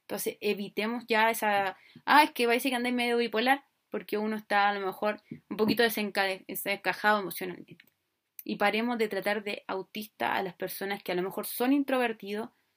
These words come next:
que no quieren sociabilizar, que no pueden sociabilizar, porque no es lo mismo un introvertido que un autista. Paremos con la falta de respeto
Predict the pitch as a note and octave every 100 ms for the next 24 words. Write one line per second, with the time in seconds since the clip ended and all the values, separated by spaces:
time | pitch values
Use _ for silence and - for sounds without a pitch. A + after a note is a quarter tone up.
0 | _ _ _ - G3+ C4+ D#4 D4+ B3+ A3+
1 | A3 G#3 G3 F#3 - G3+ - - G3 G#3
2 | B3 B3+ B3 B3 A#3 G#3+ G#3+ G#3 G#3 A3+
3 | - - F3 E3 F3 F#3 A#3 C#4+ D4+ A3+
4 | F#3 F#3 F3+ F3+ F3 F3 - G#3+ G#3+ G#3+
5 | G3 F3+ E3+ - _ - _ _ _ _
6 | _ _ _ _ F3+ F#3+ G#3+ A3+ G#3+ F#3
7 | E3+ G3 F#3 F#3+ F3+ - - G#3+ B3 C4+